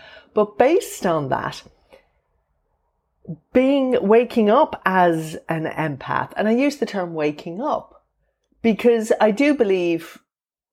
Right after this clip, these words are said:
uh, the majority of people have that facility available to them if they choose to use it and if they choose to work with it.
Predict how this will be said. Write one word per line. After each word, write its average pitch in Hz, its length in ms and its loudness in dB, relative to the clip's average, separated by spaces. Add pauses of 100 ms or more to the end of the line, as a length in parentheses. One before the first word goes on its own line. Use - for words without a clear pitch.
(1000)
uh, 165 440 4 (100)
the 165 180 -2
majority 196 460 0
of - 80 0
people 156 280 -2
have 185 380 0
that 175 260 2
facility - 720 -4 (100)
available 170 560 4
to - 220 -2
them 127 260 -6
if - 140 -8
they 165 120 2
choose 147 420 -2
to 196 80 -2
use 294 360 2
it - 180 -4 (380)
and 175 140 2
if 151 120 -2
they 160 100 2
choose 165 320 0
to 175 80 -4
work 175 380 -2
with 320 260 0
it. - 200 -8